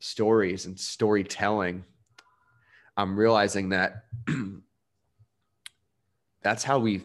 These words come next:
that's how we learn and we interpret things that, that go on. The story you tell yourself is how you, you understand what's happening. And if you wanna elaborate and exaggerate the story a bit to make it sound a little bit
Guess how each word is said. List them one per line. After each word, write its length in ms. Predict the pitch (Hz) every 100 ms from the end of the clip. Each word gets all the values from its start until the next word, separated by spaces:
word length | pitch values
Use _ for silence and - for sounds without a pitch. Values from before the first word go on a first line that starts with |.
| - _
that's 200 | - 131
how 140 | - 165
we 160 | 117
learn 340 | 101 101 104 117
and 80 | 101
we 100 | 95
interpret 680 | 98 - 107 104 98 - - _ _ _ _ _ -
things 400 | 101 85 98 -
that, 220 | 92 -
that 160 | 95 -
go 160 | 92
on. 380 | 92 98 92 98 - - - - - _ _ _ _ -
The 100 | 120
story 420 | 113 - 120 117
you 60 | 110
tell 240 | 113 110
yourself 500 | 110 110 117 95 -
is 140 | 98 -
how 280 | - 98
you, 240 | 101 104 101 - _ -
you 240 | 113 113
understand 1000 | 107 107 107 107 - - 101 104 101 98
what's 260 | 95 95
happening. 560 | - 98 104 - - 78
And 100 | 90
if 140 | 95
you 100 | 120
wanna 400 | 123 127 120 107 - - _ _ _ 113
elaborate 840 | 113 98 98 107 117 120 127 -
and 100 | 104
exaggerate 800 | 92 - 90 95 101 113 113 -
the 60 |
story 480 | 98 - 98 104 113
a 40 | 117
bit 280 | 127 131 -
to 100 | 98
make 260 | 98 98
it 100 | -
sound 320 | - 107 104
a 40 | 101
little 220 | 104 104
bit 340 | 90 101 -